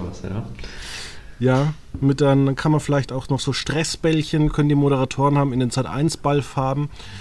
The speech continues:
Speaker 2: Vielleicht wäre das noch irgendwie angebracht, wenn sie dann am Tag noch über ihre Quoten berichten. Dann gibt's vielleicht nicht irgendwie Geld zu gewinnen, aber man kann vielleicht wieder so ein Telefonspiel machen. Ich frag mich, wann vielleicht noch Hugo zurückkommt hier in der Retrowelle.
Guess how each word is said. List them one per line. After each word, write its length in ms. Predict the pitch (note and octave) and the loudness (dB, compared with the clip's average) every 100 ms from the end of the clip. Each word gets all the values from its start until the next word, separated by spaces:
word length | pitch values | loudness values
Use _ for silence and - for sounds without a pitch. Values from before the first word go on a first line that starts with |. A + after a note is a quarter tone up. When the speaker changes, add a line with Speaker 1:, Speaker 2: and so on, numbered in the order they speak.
| - | -16
Speaker 2:
Vielleicht 420 | - C3 C3+ B2+ | -6 -2 -2 0
wäre 240 | C#3 C3+ B2 | 0 2 2
das 280 | B2+ C3 D3 | 0 -2 -2
noch 180 | C3+ | -4
irgendwie 580 | A2 B2 B2+ B2 B2 B2 | -4 -4 -4 -2 -2 -2
angebracht, 520 | G#2 C3+ B2+ B2+ - | -2 -2 -2 -4 -4
wenn 140 | A#2 A#2+ | -2 -2
sie 100 | B2 | 0
dann 180 | A#2+ A#2 | -2 -2
am 220 | A#2 A2+ | -4 -6
Tag 320 | - C3 C3 | -4 -4 -2
noch 180 | C3 - | -4 -4
über 180 | B2 B2 | -4 -4
ihre 160 | A#2+ A2+ | -2 -6
Quoten 500 | - A#2+ D3 - A#2+ | -4 -4 -4 -4 -2
berichten. 560 | A2+ B2+ - B2+ B2+ B2+ - - - | 0 -2 -4 -4 -4 -6 -14 -16 -10
Dann 140 | A#2+ A#2+ | -4 -2
gibt's 200 | B2 - | -4 -4
vielleicht 440 | B2 A#2+ A2+ - | -2 0 -2 -6
nicht 120 | A2+ | -6
irgendwie 320 | A2 A#2+ A#2+ | -4 -2 -2
Geld 280 | G#2+ A2+ B2 | -2 -2 -2
zu 100 | C3+ | -2
gewinnen, 460 | B2+ C3 C3+ C#3+ C#3 | -2 0 0 -2 -4
aber 200 | A2 A2+ | -4 -2
man 140 | A2+ | -4
kann 180 | - B2 | -4 -4
vielleicht 320 | - B2 A2 | -2 -4 -4
wieder 160 | A#2 A2+ | -4 -4
so 100 | A2+ | -4
ein 60 | |
Telefonspiel 800 | G#2 A2+ A2+ - C3+ D3+ - D3 | -6 -6 -6 -4 -4 -4 -4 -2
machen. 260 | C#3 B2+ C3 | -2 -2 -4
Ich 80 | B2 | -6
frag 240 | - A2+ | -6 -6
mich, 180 | B2 - | -6 -4
wann 140 | A#2 | -6
vielleicht 300 | A2 A#2 G#2+ | -4 -4 -4
noch 240 | A#2+ A2 - | -6 -6 0
Hugo 240 | E3 E3+ | 2 2
zurückkommt 640 | D#3+ D3 D#3+ D#3 D3+ D#3 D3+ | 0 -2 -4 -2 -2 -2 -2
hier 160 | D3 | -2
in 80 | C#3 | 0
der 160 | C3+ A#2 | 0 -2
Retrowelle. 600 | C3+ - B2+ B2 B2+ | -4 -4 -4 -2 -2